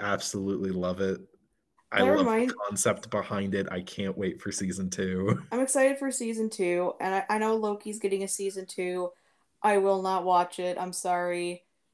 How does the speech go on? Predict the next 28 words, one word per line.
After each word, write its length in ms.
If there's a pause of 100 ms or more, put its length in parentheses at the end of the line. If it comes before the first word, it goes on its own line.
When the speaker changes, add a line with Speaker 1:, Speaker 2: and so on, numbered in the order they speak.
(120)
Speaker 1:
Oh. 40 (1080)
I 140
Speaker 2:
I 120
Speaker 1:
will. 220 (220)
I'll 120
tell 240
you 160
what 180
I 160
think 300
of 180
it, 180
and 200
then 220
you 120
can 160
Speaker 2:
Okay. 40
Speaker 1:
decide 340
if 140
you 100
wanna 160
watch 300
it. 140 (520)
Speaker 2:
How 240
about 320
I 120
do 180
try 720